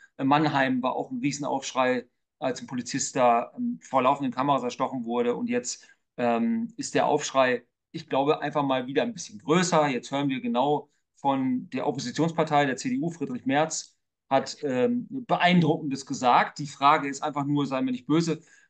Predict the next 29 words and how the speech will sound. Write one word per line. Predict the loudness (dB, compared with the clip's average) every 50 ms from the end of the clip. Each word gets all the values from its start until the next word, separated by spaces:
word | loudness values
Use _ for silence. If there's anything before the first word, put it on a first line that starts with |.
| _ _
dass | -8 -6 -6
ich | -2 -2
das | -2 -2 -2 -4
einfach | -4 -2 -2 -2 -2 -2
alles | -2 -2 -2 -2 -4
nicht | -8 -10 -2
glauben | 2 4 6 6 4 2 -2
kann, | -6 -6 -10 -10 -10
was | -14 -14 -12
ich | -12 -10
so | -10 -8 -6
höre. | -6 -4 -2 -2 -2 -2 0
Und | 0 0 0 0
dann | 0 0 0 2 2
höre | 2 0 0 0
ich, | -4 -6 -8 -8 -2
wir | -2 -2 -2
müssen | -2 -4 -4 -4
jetzt | -4 -4 -6 -12
einen | -6 0
Arbeitskreis, | 2 4 4 4 2 0 0 -2 -2 -2 -2 -4
eine | -6 -4
Taskforce | -4 -4 -4 -4 -4 -6 -8 -12 -10 _ 2 2 2 2 2 -2 -4
einsetzen. | -2 -2 0 0 0 0 -2 -4 -4 -6 -6 -4 -4 -6 -6 -8 -12 _ _ -20 _ _ _ _
Äh, | 0 0 2 0 -2 -6 -8 -2 0
also | 0 2 2
ich, | 0 0 -2 -6 -8 -10 -14 _ _ _ _
ich, | _ -6 -6 -6 -12 _ _ _ _
ich, | -6 -6 -6 -8 -14